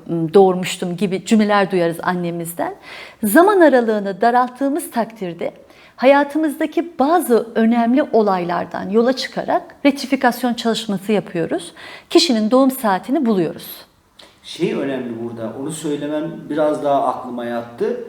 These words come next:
Speaker 2: Doğduğu yer de önemli.
Speaker 1: Tabii.
Speaker 2: Dolayısıyla aynı tarihte, aynı saatte doğan birisi farklı coğrafyalardaysa
Speaker 1: Evet, evet.
Speaker 2: şüphesiz farklı olacaktır.
Speaker 1: Şu an mesela ikiz çocuklar,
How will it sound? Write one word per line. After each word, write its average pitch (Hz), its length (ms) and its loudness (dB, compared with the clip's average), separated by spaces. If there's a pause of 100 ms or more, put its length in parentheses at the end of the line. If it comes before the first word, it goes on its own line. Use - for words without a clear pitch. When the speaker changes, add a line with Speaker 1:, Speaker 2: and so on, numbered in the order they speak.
(180)
Speaker 2:
Doğduğu 160 400 2
yer 175 360 6
de 147 60 -4
önemli. 117 340 -8
Speaker 1:
Tabii. 185 220 -2
Speaker 2:
Dolayısıyla 143 680 -4 (300)
aynı 151 460 0
tarihte, 131 560 -4
aynı 151 340 -2
saatte 131 580 -4
doğan 139 320 -2
birisi 135 360 -6
farklı 127 360 -6
coğrafyalardaysa 131 960 0 (100)
Speaker 1:
Evet, - 100 -10
evet. 208 160 -2
Speaker 2:
şüphesiz - 340 -8
farklı 139 320 -4
olacaktır. 113 420 -8
Speaker 1:
Şu - 160 0
an 254 120 6
mesela 247 400 4
ikiz - 480 -2 (360)
çocuklar, - 540 -8